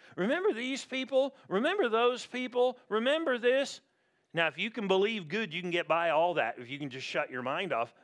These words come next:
That's why it's just good not to deal with some things.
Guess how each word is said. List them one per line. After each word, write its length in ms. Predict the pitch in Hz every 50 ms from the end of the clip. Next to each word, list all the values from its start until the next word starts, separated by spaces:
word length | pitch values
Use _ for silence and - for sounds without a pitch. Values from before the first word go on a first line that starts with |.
| _
That's 280 | - 151 180 214 - -
why 160 | 233 240 240
it's 100 | 220 156
just 200 | 160 156 127 117
good 280 | 107 160 175 180 175 147
not 420 | 147 147 147 165 175 160 - _
to 120 | - 147 131
deal 320 | 113 139 147 156 143 127
with 140 | 127 127 117
some 280 | - 147 127 117 117 110
things. 480 | - 135 120 98 82 78 - - -